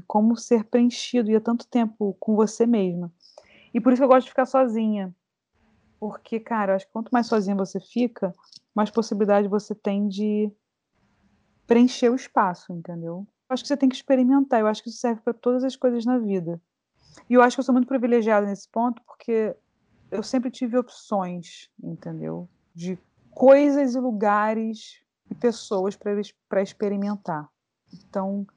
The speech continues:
tipo, eu fui pra,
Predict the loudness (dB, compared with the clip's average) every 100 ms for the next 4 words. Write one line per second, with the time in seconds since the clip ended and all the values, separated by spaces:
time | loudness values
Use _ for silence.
0 | _ _ _ _ _ -16 -14 -8 -6 -6
1 | -10 _ _ _ _ _ _ -6 -4 -4
2 | -6 -16 -14 -4 -4 -4 -6 -2 0 0
3 | -2 -4 -6